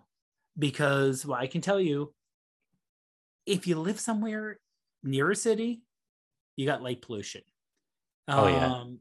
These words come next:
Speaker 1: if you live somewhere where you get rain, cloudy conditions, it's nothing you're going to use every day, but it's a, it's a great feature, and it will be the big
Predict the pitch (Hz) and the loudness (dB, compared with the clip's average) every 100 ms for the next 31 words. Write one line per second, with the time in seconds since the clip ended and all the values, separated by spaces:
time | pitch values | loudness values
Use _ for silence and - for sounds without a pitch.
0 | _ - 170 156 151 190 202 214 208 202 | _ 0 2 2 2 2 2 2 2 2
1 | 196 185 156 151 143 147 143 147 139 - | 2 2 2 2 0 -2 -2 -2 -4 -10
2 | _ _ _ 143 143 160 160 151 - 127 | _ _ _ -2 2 2 0 -4 -6 0
3 | 131 147 151 147 143 139 139 135 _ _ | 2 4 2 0 -2 -4 -6 -10 _ _
4 | _ _ - 151 139 151 - 156 147 143 | _ _ -4 0 4 4 4 0 0 -2
5 | 147 - - _ _ _ _ _ _ _ | -4 -6 -14 _ _ _ _ _ _ _
6 | - 185 - 190 202 208 180 160 165 156 | 0 0 2 2 2 0 0 0 0 0
7 | 147 143 151 143 - 139 127 127 107 131 | -2 0 0 0 -2 -8 -6 -6 -4 -6
8 | 80 85 - 139 135 139 139 160 165 139 | -6 -10 -2 0 2 0 -2 -2 -6 -6
9 | - - 147 185 - 180 151 - 165 165 | -8 -2 -2 -2 -2 -4 -4 -4 -2 -2
10 | - 135 131 120 120 139 127 - 147 | -2 -2 0 -2 -2 -2 -2 -6 -8